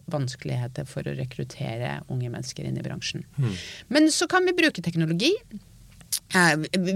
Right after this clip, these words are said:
Speaker 1: først og fremst så må vi jo fortelle alle de strålende tingene vi gjør. Eh, hvordan vi bruker, eh, nye digitale løsninger, eh, til å bli en, en del av løsningen. Eh, hvordan vi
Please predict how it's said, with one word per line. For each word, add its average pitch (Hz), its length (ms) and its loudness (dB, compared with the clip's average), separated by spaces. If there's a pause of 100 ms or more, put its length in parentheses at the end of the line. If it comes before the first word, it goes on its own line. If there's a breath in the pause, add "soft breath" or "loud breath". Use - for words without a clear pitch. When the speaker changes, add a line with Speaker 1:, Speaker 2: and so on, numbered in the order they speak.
(160)
Speaker 1:
først 226 220 0
og 254 60 6
fremst 180 160 6
så 190 40 0
må 151 140 2
vi 139 140 2
jo 143 80 0
fortelle 143 400 2 (260)
alle 135 260 4
de 143 100 0
strålende 131 540 0
tingene 127 300 0
vi 147 140 2
gjør. 226 180 6 (600 loud breath)
Eh, 185 360 4
hvordan 180 320 4
vi 190 140 4
bruker, 160 640 4
eh, 156 500 4
nye 170 320 6
digitale 147 560 0
løsninger, 151 800 0
eh, 156 460 -4
til 156 400 0
å 160 100 0
bli 151 220 2
en, 151 380 -2
en 156 260 0
del 147 180 0
av 143 80 -2
løsningen. 175 560 -2 (520 loud breath)
Eh, 160 320 2
hvordan 165 720 6
vi 170 240 4